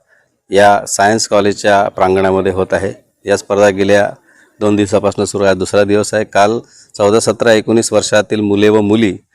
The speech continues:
आणि आज, अ, काल मुलांचं झालं, आज मुलींच्या स्पर्धा. ह्या स्पर्धा आता या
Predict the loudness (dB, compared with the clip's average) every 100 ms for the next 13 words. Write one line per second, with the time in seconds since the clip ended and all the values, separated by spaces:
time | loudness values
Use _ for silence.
0 | _ _ -4 0 2 2 2 -6 -6 0
1 | 2 2 0 -6 _ _ _ _ -12 -2
2 | 0 4 2 2 2 2 4 2 2 2
3 | 2 2 0 -2 -4 -2 0 2 2 2
4 | 2 -4 -2 2 4 2 2 0 0 2
5 | 2 2